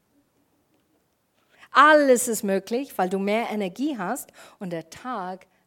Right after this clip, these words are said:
länger wird. Deine Essensgewohnheit ändert sich zum Beispiel, leichte Kost. Sport fällt dir leichter und du liebst das Wasser.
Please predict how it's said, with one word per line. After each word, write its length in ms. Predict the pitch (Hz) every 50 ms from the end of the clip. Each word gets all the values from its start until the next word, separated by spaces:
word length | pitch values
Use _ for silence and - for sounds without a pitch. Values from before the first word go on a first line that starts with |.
| _
länger 440 | - 160 175 196 208 202 170 135 127
wird. 340 | 135 131 - - - - - _ _ _ _ _ _ _ _ _ _ _ _ _ _ _ _ _ _ _ _
Deine 280 | - 214 220 226 - -
Essensgewohnheit 920 | 277 302 - - 403 339 - 285 254 196 220 220 214 196 180 175 165 - -
ändert 280 | 175 175 165 160 143
sich 180 | - 147 - -
zum 180 | - 156 139
Beispiel, 380 | 135 135 127 131 - - 160 147
leichte 380 | 151 160 180 175 - - - 151
Kost. 600 | - - 185 170 147 - - - - - - _ _ _ _ _ _ _ _ _ _ _ _ _ _ _ _ _ _ _ _ _ _ _ _ _ _ _ _ _ _ _ _ _
Sport 640 | - - - - - 202 208 220 220 190 180 -
fällt 340 | - - - 165 165 160 160
dir 140 | 170 165 156
leichter 420 | 156 151 151 151 147 - - 170
und 200 | 156 160 156 147
du 80 | 170 156
liebst 760 | 160 165 170 202 220 226 202 - - - - - - - - _ _ _ _
das 280 | - 143 - - -
Wasser. 420 | 143 147 147 - - 143 127 143